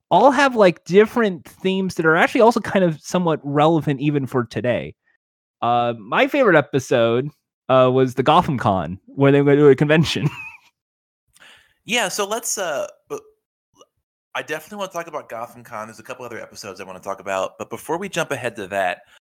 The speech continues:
Speaker 2: um, let's talk about the larger universe of D C Superhero Girls, because there's more than just, uh,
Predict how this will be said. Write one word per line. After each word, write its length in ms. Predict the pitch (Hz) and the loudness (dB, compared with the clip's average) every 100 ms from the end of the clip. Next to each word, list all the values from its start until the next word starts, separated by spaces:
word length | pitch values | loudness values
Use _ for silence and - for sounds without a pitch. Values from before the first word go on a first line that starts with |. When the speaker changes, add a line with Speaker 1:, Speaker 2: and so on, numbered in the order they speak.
| _ | _
Speaker 2:
um, 320 | 107 101 95 | -4 -4 -4
let's 180 | - - | -8 -6
talk 140 | 196 | -6
about 220 | 202 196 190 | -4 -6 -6
the 80 | |
larger 480 | 175 131 131 131 123 | -8 -4 -4 -4 -10
universe 720 | 117 113 117 98 87 87 - - - | -10 -12 -12 -10 -10 -10 -12 -14 -12
of 360 | 95 92 90 85 | -10 -10 -10 -14
D 120 | 135 | -8
C 200 | 135 113 | -8 -6
Superhero 640 | 101 123 113 101 104 98 | -6 -6 -8 -12 -10 -10
Girls, 460 | 92 95 92 - - - _ | -8 -8 -8 -12 -20 -20 _
because 360 | - 117 131 123 | -12 -6 -6 -6
there's 160 | 135 135 | -10 -10
more 240 | 135 175 | -6 -6
than 180 | 165 143 | -6 -8
just, 560 | - 101 110 - - - | -4 -4 -4 -8 -10 -12
uh, 180 | 92 | -8